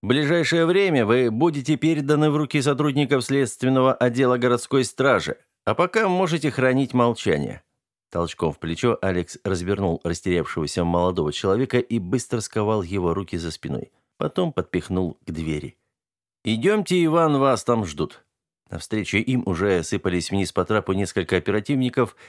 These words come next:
и впереди, разумеется, лейтенант Ковригин. Они перехватили задержанного и повели на выход. Всё это время Петелин молчал, только уже почти скрывшись из глаз, повернулся и в упор посмотрел на Алекса. От этого взгляда у детектива по спине пробежал озноб.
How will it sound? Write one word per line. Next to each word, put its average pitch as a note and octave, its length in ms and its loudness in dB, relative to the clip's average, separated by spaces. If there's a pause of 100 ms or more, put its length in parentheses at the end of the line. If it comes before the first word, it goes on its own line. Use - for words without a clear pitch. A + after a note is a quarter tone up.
(100)
и C#3+ 100 -2
впереди, D#3 380 0
разумеется, C3 520 0
лейтенант A2 480 -2
Ковригин. G#2 500 -6 (360)
Они F#2 220 0
перехватили G2 640 -2
задержанного F#2+ 680 0
и G#2+ 160 -2
повели G#2+ 340 0
на A2+ 140 0
выход. - 340 -6 (300)
Всё E3+ 200 0
это B2+ 220 -2
время C#3+ 300 0
Петелин B2 560 0
молчал, A#2 520 2
только F2 260 -2
уже G2+ 220 2
почти G#2 420 -2
скрывшись G#2 600 -4
из G#2 140 0
глаз, C#3+ 360 0 (260)
повернулся D#3+ 560 0
и C#3+ 160 0
в C3 80 2
упор C#3 320 0
посмотрел A#2 640 -2
на D#2 120 -2
Алекса. - 480 -10 (460)
От - 180 0
этого G2 280 2
взгляда A2 520 2 (200)
у B2 180 4
детектива A#2+ 520 2
по G#2 140 0
спине G2 400 0
пробежал E2 640 -2
озноб. D2+ 340 -4